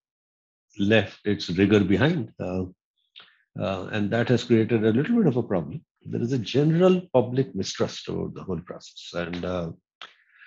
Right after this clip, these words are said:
uh, I think Shivam mentioned that, uh, he hasn't seen whether there's any evidence, direct evidence of, uh,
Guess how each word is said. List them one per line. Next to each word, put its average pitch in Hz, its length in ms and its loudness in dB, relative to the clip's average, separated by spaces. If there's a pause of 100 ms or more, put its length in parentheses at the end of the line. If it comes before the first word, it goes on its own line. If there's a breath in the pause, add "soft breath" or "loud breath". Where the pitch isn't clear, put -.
(400 loud breath)
uh, 107 140 0
I 127 100 6
think 151 160 4
Shivam 151 380 6
mentioned 151 400 6
that, 139 300 4
uh, 131 160 4
he 131 140 2
hasn't 127 320 2
seen 139 300 0
whether 131 220 2
there's 120 220 -2
any 120 180 0
evidence, 110 460 -2
direct 101 400 -2
evidence 110 520 -2
of, 113 260 2
uh, 104 240 4